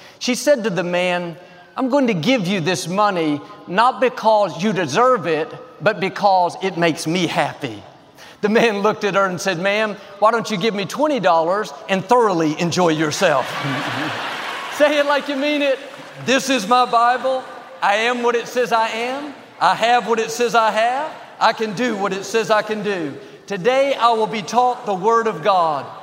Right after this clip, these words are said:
I boldly confess, my mind is alert, my heart is receptive. I will never be the same.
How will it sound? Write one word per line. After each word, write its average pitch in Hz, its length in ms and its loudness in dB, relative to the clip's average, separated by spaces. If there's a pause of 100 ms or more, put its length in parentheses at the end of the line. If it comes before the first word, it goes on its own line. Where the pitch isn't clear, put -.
(220)
I 190 220 4
boldly 247 420 0
confess, 220 960 -4
my 165 160 2
mind 208 460 -2
is 180 160 -6
alert, 220 480 0 (340)
my 175 200 2
heart 226 280 2
is 190 220 -2
receptive. 247 760 -4 (280)
I 202 120 4
will 185 180 -2
never 190 340 -2
be 196 180 -6
the 196 120 -4
same. 165 600 -4